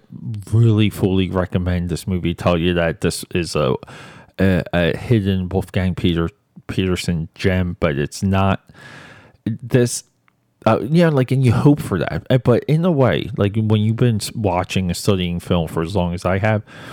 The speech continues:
you hope that your bucket list movies pay off. And in a way, we saw that with the,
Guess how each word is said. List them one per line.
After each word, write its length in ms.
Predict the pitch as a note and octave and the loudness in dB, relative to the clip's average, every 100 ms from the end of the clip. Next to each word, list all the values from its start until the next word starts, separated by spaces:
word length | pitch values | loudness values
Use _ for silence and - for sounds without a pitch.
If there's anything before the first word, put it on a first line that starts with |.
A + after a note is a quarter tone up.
| - - - | -20 -18 -6
you 320 | A2+ C3 C3 | 2 4 4
hope 340 | F#2+ C3 B2 | 4 4 4
that 180 | A#2 G#2+ | 0 2
your 140 | G2 | 2
bucket 340 | F#2+ - F#2 G2+ | 0 0 0 0
list 240 | G2 F#2 | 0 0
movies 480 | G2 F2 F2+ F#2 F2 | 0 0 2 0 -2
pay 340 | - - E2+ | -4 0 0
off. 400 | - A1+ - - - _ _ _ _ _ _ - | 0 -4 -8 -14 -18 _ _ _ _ _ _ -4
And 160 | - C3 | 0 2
in 200 | - E3 | 2 2
a 60 | D3+ | 2
way, 300 | A#2+ E3 C#3+ | 2 2 2
we 120 | A2 | -2
saw 240 | - A#2+ | 0 2
that 200 | A#2 G#2+ | 4 2
with 140 | F#2+ | 2
the, 100 | F2 | 0